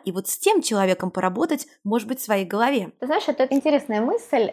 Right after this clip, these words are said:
Speaker 2: Моё сознание в своё время перевернуло и переворачивает до сих пор, да, духовная психология Екатерины Сокальской. Я всем очень рекомендую, всегда делюсь и эфирами, и рассказываю про это.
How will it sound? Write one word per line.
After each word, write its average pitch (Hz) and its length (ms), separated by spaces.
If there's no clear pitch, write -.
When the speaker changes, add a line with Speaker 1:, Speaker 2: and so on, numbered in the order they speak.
Speaker 2:
Моё 262 240
сознание 277 640
в 220 40
своё 220 260
время 277 340
перевернуло 220 1200
и 196 80
переворачивает 214 720
до - 60
сих - 220
пор, 415 200
да, 262 120
духовная 233 400
психология 254 500
Екатерины 220 440
Сокальской. 254 600
Я 190 180
всем 190 260
очень 170 300
рекомендую, 170 600
всегда 185 360
делюсь 175 380
и 160 100
эфирами, 196 600
и - 20
рассказываю 202 560
про 185 180
это. 175 220